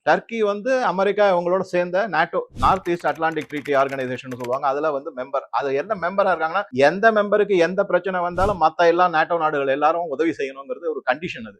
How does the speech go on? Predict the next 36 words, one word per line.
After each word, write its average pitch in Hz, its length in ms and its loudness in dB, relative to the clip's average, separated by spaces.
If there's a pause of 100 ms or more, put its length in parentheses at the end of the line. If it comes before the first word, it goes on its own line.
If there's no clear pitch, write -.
அதனால 226 500 6
டைரக்டா 226 460 6
அமெரிக்கா 208 400 2
வந்து 190 200 -2
டர்க்கியை 170 380 -2
பகைச்சிக்க 190 380 -4
முடியாது, 147 420 0
ஆனா 226 220 6
பிடிக்காது. 160 520 2
இதுதான் 170 360 2
விஷயம் 143 280 -2
அங்க. 98 160 -8 (200)
மாலத்தீவு 170 500 4 (160)
மீசு 185 380 0
வந்து 175 340 2
டர்க்கி, 175 260 4 (760)
பாகிஸ்தான், 175 680 -2
அஹ், 135 560 -6 (520)
சைனா 170 380 2
இவங்கள 160 280 0
தான் 185 140 2
போய், 165 140 4 (240)
யூ 151 140 -2
ஏ 180 120 4
இ 165 120 0
இங்கெல்லாம் 160 340 0
தான் 175 140 -4
போய் 175 120 0
உதவி 160 280 0
கேட்டு 151 220 -4
வந்தாரு. 135 300 -4 (120)
இந்த 180 300 2
மாதிரி 220 240 4
ஒரு 190 140 4 (340)
இடத்துல 151 440 0
வந்து 117 300 -4